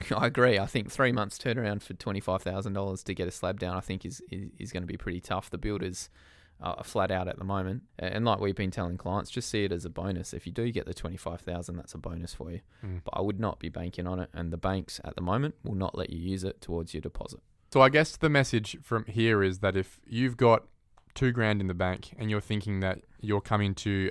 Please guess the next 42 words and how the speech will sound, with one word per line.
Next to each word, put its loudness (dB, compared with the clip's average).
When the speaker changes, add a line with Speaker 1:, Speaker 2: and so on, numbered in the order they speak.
Speaker 2:
a 2
landowner, 2
whether 4
it's 0
a 0
la-, 2
house 2
and -2
land 4
or 6
it's -4
an -4
individual 0
landowner 2
in 0
an 0
existing -4
suburb, 2
thinking, -2
"Now 6
I've 4
got -2
forty-seven 2
grand 2
in 0
the 0
bank 0
or 0
fifty-seven 0
grand 2
in 0
the 0
bank -2
plus -4
free -2
stamp -2
duty," -4
that's 2
not 4
how 8
it's -6
working. 2